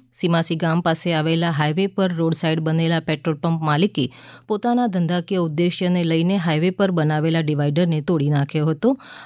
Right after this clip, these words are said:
આ તોડેલા ડિવાઈડરની આસપાસ અકસ્માત સર્જાતા ત્રણ યુવકના મોત નીપજ્યા હતા. જિલ્લા મેજિસ્ટ્રેટે ગેરકાયદેસર રીતે નેશનલ હાઈવે ડિવાઈડર તોડવા બદલ પેટ્રોલ પંપના માલિક સામે ફરિયાદ દાખલ કરી હતી.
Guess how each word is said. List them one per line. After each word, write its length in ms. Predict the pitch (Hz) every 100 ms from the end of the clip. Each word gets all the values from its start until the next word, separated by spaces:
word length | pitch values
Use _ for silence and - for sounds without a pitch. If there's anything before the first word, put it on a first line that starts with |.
| -
આ 140 | 226
તોડેલા 420 | 233 226 208 233
ડિવાઈડરની 560 | 240 208 185 180 185 185
આસપાસ 500 | 165 165 - 175 175
અકસ્માત 520 | 175 - 156 175 180
સર્જાતા 460 | - 160 160 156 180
ત્રણ 280 | 170 160 156
યુવકના 440 | 160 180 156 151
મોત 320 | 160 165 143
નીપજ્યા 420 | 156 147 139 147
હતા. 320 | 143 - - - - - - -
જિલ્લા 280 | 185 175 165
મેજિસ્ટ્રેટે 720 | 170 151 - - 175 175 196
ગેરકાયદેસર 680 | 165 170 - 160 160 156 165
રીતે 260 | 165 180
નેશનલ 420 | 170 175 175 214
હાઈવે 260 | 202 180 180
ડિવાઈડર 440 | 160 160 165 170
તોડવા 360 | 165 170 165 202
બદલ 320 | 185 165 165
પેટ્રોલ 340 | 160 147 160 151
પંપના 400 | 170 175 180 170
માલિક 340 | 156 143 151
સામે 320 | - 170 156
ફરિયાદ 380 | 160 180 190 180
દાખલ 360 | 151 143 143 147
કરી 360 | - 139 131
હતી. 260 | - -